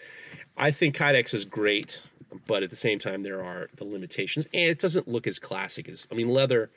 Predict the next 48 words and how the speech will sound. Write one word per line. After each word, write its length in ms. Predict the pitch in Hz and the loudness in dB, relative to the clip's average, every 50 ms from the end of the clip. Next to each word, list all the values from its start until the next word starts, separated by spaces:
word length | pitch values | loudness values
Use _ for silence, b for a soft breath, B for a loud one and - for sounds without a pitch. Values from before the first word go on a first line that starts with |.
| B B B B B B | B B B B B B
leather 220 | - 123 127 143 135 | 0 2 4 4 4
sheaths, 340 | - - 117 107 107 98 | 2 2 2 0 -2 -2
especially 460 | 95 95 - - 110 98 - - 110 104 | -2 -4 -2 0 0 0 0 -2 -4 -4
for 180 | - 110 98 | -2 -4 -6
a 40 | 92 | -4
knife 280 | 92 95 98 95 - - | -6 -6 -8 -10 -10 -12
with, 140 | - - | -12 -10
like, 160 | - 95 87 90 | -10 -10 -8 -10
um, 280 | 95 95 92 90 85 - _ _ _ _ _ _ _ _ _ _ _ _ _ _ _ - - B B B B B | -12 -12 -12 -16 -16 -18 _ _ _ _ _ _ _ _ _ _ _ _ _ _ _ -20 -20 B B B B B
a 40 | 110 | -2
walnut 440 | 110 113 107 107 110 110 110 113 110 | 0 2 2 2 4 2 2 0 2
handle 420 | 117 107 104 104 101 104 101 98 | 2 4 4 4 2 2 2 2
and 80 | 95 82 | 0 0
brass 340 | - 104 98 98 92 - | 0 -2 -2 -2 -2 -2
rivets, 360 | 113 101 92 95 - - - - B B B B B B B B | -2 -2 -2 -2 -6 -8 -8 -8 B B B B B B B B
just 200 | - 113 - - | -6 -6 -4 -4
looks 160 | 117 - - | -4 -2 0
so 140 | - 117 104 | 0 0 0
much 180 | 95 87 - | 0 -2 -4
nicer 400 | - 95 101 95 - - 98 92 92 | -4 -2 -2 -2 -2 -4 -6 -6 -6
in 80 | 92 92 | -8 -8
a 100 | 92 92 | -8 -8
leather 240 | 98 98 92 98 | -8 -8 -8 -8
sheath. 300 | 87 - - 113 92 - - | -6 -6 -6 -6 -8 -12 -12
But 120 | - 80 - | -14 -14 -10
it's 100 | - - | -10 -8
just, 240 | 101 92 - - _ _ - | -6 -6 -8 -8 _ _ -16
it's 120 | - 80 - | -14 -10 -10
just 200 | 107 95 - - | -10 -10 -6 -4
right 160 | 104 104 101 | -4 -4 -4
now, 240 | 104 101 92 92 95 | -6 -8 -8 -10 -10
it's 180 | 90 - - - | -8 -8 -10 -10
like, 300 | 87 87 82 - - - - - | -10 -16 -16 -18 -20 -18 -14 -12
I 40 | |
need 180 | 107 110 110 101 | -10 -10 -10 -10
that, 220 | - 98 98 - | -10 -8 -8 -10
and, 80 | - 95 | -10 -12
like, 180 | 87 87 90 - | -14 -14 -10 -10
I 60 | 95 | -10
need 140 | 98 95 95 | -10 -10 -10
a 40 | |
hole 140 | 98 104 95 | -10 -10 -10
in 80 | 92 90 | -10 -12
the 60 | 87 | -14
head. 140 | 101 95 - _ _ _ _ b b b b b b b b b b b b b b b b b b b b b b b b | -16 -18 -20 _ _ _ _ b b b b b b b b b b b b b b b b b b b b b b b b
Shout 300 | - - - 143 143 147 | -6 0 4 6 6 8
out 140 | 151 143 - | 6 4 6
to, 280 | - 131 123 117 113 | 6 6 8 6 6